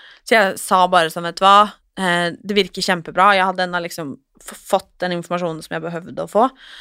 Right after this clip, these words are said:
Så jeg sa typ bare, altså, "Dette bestemmer du. Jeg støtter deg uansett hva du velger." Ehm, og han valgte det. Og jeg har, det har ennå ikke helt gått opp for meg, tror jeg. Sakte, men sikkert så begynner det å gjøre det nå.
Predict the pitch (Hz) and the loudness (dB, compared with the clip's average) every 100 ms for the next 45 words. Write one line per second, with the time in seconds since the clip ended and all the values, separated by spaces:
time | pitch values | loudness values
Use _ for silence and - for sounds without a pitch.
0 | - - 220 202 185 185 185 185 - 180 | -20 -6 -4 -2 0 0 -2 -10 -2 0
1 | 165 165 180 175 170 170 _ _ _ _ | 0 -4 -2 0 2 -2 _ _ _ _
2 | _ - 208 - 175 - 170 175 190 - | _ -4 -4 -4 -8 -6 -6 -4 -4 -6
3 | 208 180 - 185 185 170 165 175 170 180 | -6 -4 -4 -6 -6 -4 -6 -10 -8 -8
4 | 175 170 165 214 269 - _ _ _ - | -8 -8 -2 -2 -2 -8 _ _ _ -6
5 | 196 190 185 185 185 185 190 185 180 _ | 0 2 2 0 -2 -4 -6 -8 -12 _
6 | _ _ _ _ _ - - 220 220 208 | _ _ _ _ _ -10 -2 2 2 2
7 | 180 - 190 247 381 _ _ _ _ _ | -2 -4 0 0 -2 _ _ _ _ _
8 | _ _ _ 240 254 240 247 226 254 247 | _ _ _ 2 2 4 4 4 2 0
9 | 226 190 202 190 190 185 196 - - - | -2 -2 -4 -4 -6 -6 -10 -12 -16 -12
10 | 175 170 165 156 - 190 233 - _ _ | -6 -2 -2 -2 0 0 -2 -10 _ _
11 | - 247 - - 185 190 190 180 - 190 | -4 -4 -4 -8 -10 -8 -12 -12 -10 -6
12 | 190 165 170 175 170 165 180 | -6 -6 -6 -6 -6 -6 0